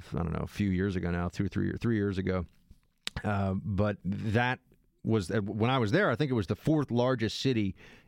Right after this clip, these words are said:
in Jordan was a refugee camp. So that tells you something about the size. It was over a hundred thousand people.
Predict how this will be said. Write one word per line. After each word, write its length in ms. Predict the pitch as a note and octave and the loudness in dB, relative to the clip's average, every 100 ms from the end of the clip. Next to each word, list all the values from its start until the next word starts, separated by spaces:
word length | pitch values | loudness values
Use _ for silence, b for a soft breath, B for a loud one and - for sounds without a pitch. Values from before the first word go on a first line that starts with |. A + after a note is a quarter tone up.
| - | 2
in 200 | C3 A2 | 4 4
Jordan 380 | B2 C#3+ A2+ G2+ | 4 2 2 2
was 160 | F#2+ | 2
a 40 | G2 | 0
refugee 400 | G2+ G2 F2+ A#2+ | 0 0 0 0
camp. 340 | G2 D#2+ - | -2 -6 -6
So 80 | G2+ | -4
that 160 | G2 - | -4 -2
tells 240 | F#2+ F2+ | -2 -2
you 80 | E2+ | -4
something 260 | F#2 F2 | -4 -2
about 100 | F2+ | -4
the 60 | - | -4
size. 240 | G#2 F#2+ | -2 -2
It 40 | F2 | 0
was 100 | F#2 | 0
over 160 | G#2+ | 0
a 60 | F#2+ | 0
hundred 240 | G#2 F2+ | -2 0
thousand 340 | G#2 G2 F2 F2 | 0 0 -2 -2
people. 420 | G#2 G2+ - | -2 -4 -8